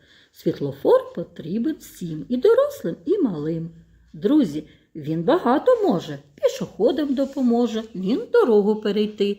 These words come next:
без лихих пригод в путі. Блимне лиш червоним оком, нас застерігає строго, що не можна крокувати, необхідно почекати, а засвітиться зелене і для тебе, і для мене.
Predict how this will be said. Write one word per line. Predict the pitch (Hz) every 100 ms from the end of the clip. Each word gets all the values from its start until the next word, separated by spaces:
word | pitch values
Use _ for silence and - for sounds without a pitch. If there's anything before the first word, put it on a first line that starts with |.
| -
без | 156 156 147
лихих | 151 - 247 403 -
пригод | 480 392 233 240
в | -
путі. | 240 220 - 220 226 - _ _ - _
Блимне | - 160 508 554 349
лиш | 202 156 -
червоним | - - 359 339 277 175 160
оком, | 151 147 - 147 -
нас | 180 143 147
застерігає | 151 226 - 403 466 480 311 339 370
строго, | - 370 339 247 151 - -
що | -
не | 381 453 453
можна | 427 247 180
крокувати, | - 180 170 180 156 147 - 147 - - -
необхідно | 165 156 147 - 226 508 370 170 - -
почекати, | - 240 - 349 - 247 165 - 165 _
а | - 160
засвітиться | 175 202 - 240 233 180 - 160
зелене | 139 156 151 202 453 453 208 - _ -
і | 165
для | 165 156
тебе, | - 427 523 427 440
і | 330 370
для | 359 349
мене. | 339 247 247 214 175